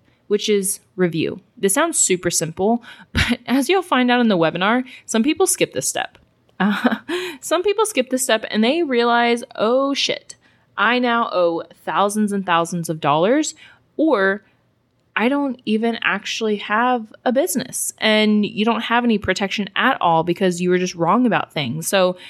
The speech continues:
review sounds super simple, but it can be very, very complicated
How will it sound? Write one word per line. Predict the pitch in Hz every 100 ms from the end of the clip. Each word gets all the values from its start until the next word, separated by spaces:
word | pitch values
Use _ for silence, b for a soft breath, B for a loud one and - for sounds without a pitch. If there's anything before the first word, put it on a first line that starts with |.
| B B -
review | 190 196 214 226 233 240 -
sounds | - 185 208 214
super | 233
simple, | 240 240 233 240
but | 196 180
it | 170
can | - 180 180
be | 180 180 180 -
very, | 165 165 160 165
very | 165 160
complicated | - 160 165 190 226 240 240